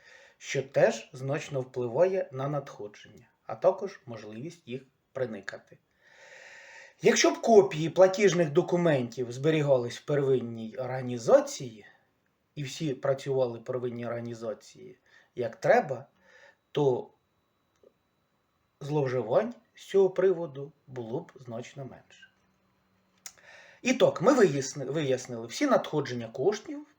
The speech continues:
повинні здійснюватись через первинну організацію з оформленням відомості,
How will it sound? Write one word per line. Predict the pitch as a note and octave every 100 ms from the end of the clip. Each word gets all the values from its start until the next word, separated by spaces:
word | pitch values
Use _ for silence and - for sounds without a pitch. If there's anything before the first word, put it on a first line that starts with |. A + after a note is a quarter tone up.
| _ _ -
повинні | C3 A2 A#2 G3 A#3+ A#3+ A#3 B3+
здійснюватись | C3 A#2+ A#2+ F3 - G3 G3+ G3 F#3 -
через | - C#3+ F3+
первинну | - B2 A#2 B2 D#3 D3
організацію | C3+ A#2+ G2 F#2+ F2+ - - - -
з | B2+
оформленням | C#3 - F#3+ A3+ G#3 G3 F#3+ D#3
відомості, | A2+ A2 G#2+ F#2+ - - -